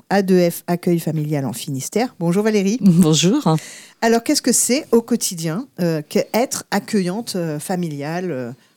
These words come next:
Speaker 1: voilà, quels sont les, qu'est-ce qu'il faut faire, euh, concrètement ?
Speaker 2: Eh ben, accueillante familiale chez soi, c'est d'abord travailler chez soi,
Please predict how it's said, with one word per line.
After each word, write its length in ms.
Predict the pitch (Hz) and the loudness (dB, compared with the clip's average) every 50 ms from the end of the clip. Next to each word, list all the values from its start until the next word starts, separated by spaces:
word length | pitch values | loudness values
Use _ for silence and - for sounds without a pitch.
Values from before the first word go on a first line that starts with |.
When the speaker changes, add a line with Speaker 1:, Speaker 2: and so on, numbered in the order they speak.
| _ _ _ _ _ _ _ _ _ _ _ _ _ _ _ _ _ _ - | _ _ _ _ _ _ _ _ _ _ _ _ _ _ _ _ _ _ -6
Speaker 1:
voilà, 220 | 147 127 117 180 | -4 -4 -4 -4
quels 140 | 180 175 143 | -4 -4 -4
sont 140 | - - 165 | -4 -2 -2
les, 320 | 156 147 139 131 131 131 | -2 0 -2 -2 -4 -6
qu'est-ce 200 | - - 190 - | -6 -4 -4 -4
qu'il 120 | - 196 - | -4 -4 -6
faut 100 | - 170 | -4 -6
faire, 500 | - - - - 123 135 139 175 180 170 | -6 -6 -10 -12 -12 -10 -10 -10 -10 -10
euh, 140 | - 104 139 | -10 -12 -12
concrètement ? 800 | - - 175 - - 160 156 - - 135 117 127 165 170 165 - 113 135 - _ _ _ _ - | -12 -12 -12 -10 -10 -10 -10 -10 -12 -12 -12 -12 -12 -14 -14 -16 -18 -20 -20 _ _ _ _ 2
Speaker 2:
Eh 60 | 175 | 2
ben, 720 | 160 151 175 180 180 180 180 175 170 170 160 160 156 110 78 - - | 4 4 4 2 2 2 2 2 2 2 2 2 2 0 0 -2 0
accueillante 400 | - 208 - - 220 202 233 220 | 0 0 2 2 2 4 4 4
familiale 500 | - - 196 185 180 160 160 170 180 208 | 4 4 4 4 4 4 4 4 4 4
chez 160 | - - - 202 | 2 2 2 2
soi, 360 | - - - 190 165 180 233 | 2 4 4 4 4 4 2
c'est 320 | - - - - - 170 156 | 0 0 0 0 0 0 2
d'abord 340 | 170 175 160 175 175 - | 2 2 4 2 0 0
travailler 380 | - - 160 147 160 160 156 160 | 0 -2 0 2 2 2 2 2
chez 160 | - - - | 2 2 2
soi, 440 | 147 - - - 143 147 156 - | 0 0 0 0 2 2 2 2